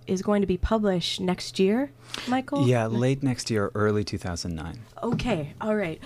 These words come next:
Speaker 1: By Copper Canyon Press.
Speaker 2: By Copper Canyon Press,
Speaker 1: Um, a
Speaker 2: yeah.
Speaker 1: really great, a really great press.
Speaker 2: Yeah.
Speaker 1: Um, and so, and you're just back in town here in Ann Arbor,
Speaker 2: Yep.
Speaker 1: um, setting up shop for a little while. You're just
Speaker 2: Exactly.
Speaker 1: back from Provincetown.
Speaker 2: Yep,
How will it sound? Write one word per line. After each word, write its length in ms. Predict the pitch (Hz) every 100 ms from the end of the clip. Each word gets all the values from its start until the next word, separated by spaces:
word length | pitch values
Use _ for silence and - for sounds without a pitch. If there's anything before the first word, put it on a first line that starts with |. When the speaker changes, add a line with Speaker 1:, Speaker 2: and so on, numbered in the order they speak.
| -
Speaker 1:
By 100 | 208
Copper 320 | 202 196 185
Canyon 460 | 196 - 170 170 165
Press. 340 | - 156 -
Speaker 2:
By 120 | - 92
Copper 280 | - 92
Canyon 400 | 90 - 80 85
Press, 380 | - 180 165 156 -
Speaker 1:
Um, 80 | 180
a 20 |
Speaker 2:
yeah. 100 | 185
Speaker 1:
really 480 | 190 190 214 202 185
great, 340 | 175 156 147 - - -
a 40 |
really 280 | 175 185 165
great 240 | 156 - -
press. 520 | - 147 - - -
Speaker 2:
Yeah. 300 | - 170 165
Speaker 1:
Um, 220 | 160 160 - - - - - - -
and 160 | 214 190
so, 220 | - 175
and 120 | 180
you're 100 | 190
just 260 | 202 240 -
back 220 | 202 196
in 140 | 226 220
town 500 | 208 185 180 214 208 -
here 220 | - 175 180
in 80 | 190
Ann 180 | 190 185
Arbor, 500 | 165 165 165 180 196
Speaker 2:
Yep. 140 | 143 - - -
Speaker 1:
um, 500 | 185 170 165 165 -
setting 360 | - 214 208 202
up 100 | -
shop 360 | - 170 -
for 140 | - 185
a 60 |
little 220 | 175 170
while. 360 | 165 156 160 180
You're 160 | 180 190
just 220 | 180 170
Speaker 2:
Exactly. 140 | -
Speaker 1:
back 140 | 175 -
from 200 | - -
Provincetown. 920 | - 185 196 190 - - 190 214 233
Speaker 2:
Yep, 180 | 156 -